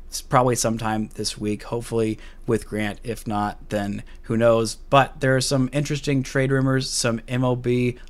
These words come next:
lockout discussions to get to on Wednesday's episode, so I'll be back then with another episode of Locked On Rangers.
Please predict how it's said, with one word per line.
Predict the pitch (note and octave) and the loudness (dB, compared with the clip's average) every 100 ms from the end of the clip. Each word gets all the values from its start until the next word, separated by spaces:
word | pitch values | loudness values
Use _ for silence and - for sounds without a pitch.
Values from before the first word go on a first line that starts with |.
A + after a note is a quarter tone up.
| - | 0
lockout | B2+ B2+ C3 B2+ | 4 4 4 0
discussions | A#2 - A#2+ B2 A2+ - | -2 0 0 -2 -6 -6
to | |
get | A#2+ A2+ | -2 -2
to | - A2+ A2 - - - | -2 0 0 -4 -12 -2
on | G#2+ G2+ | -2 0
Wednesday's | A2 B2+ B2 A#2+ A#2+ | 0 0 2 0 0
episode, | A#2 A#2 A#2 A2 | 0 0 -2 -2
so | A2+ | -4
I'll | |
be | G#2+ | 0
back | A2+ A2+ | -2 0
then | A2+ A2+ | -2 -2
with | A2 | -2
another | A2 A2 G#2 | -2 -2 -2
episode | A2+ - A2+ A2 | -4 -2 -2 -2
of | A2+ | -2
Locked | A2 - | -2 -2
On | G#2+ G#2+ | -4 -2
Rangers. | A2 G#2+ - | -2 -4 -6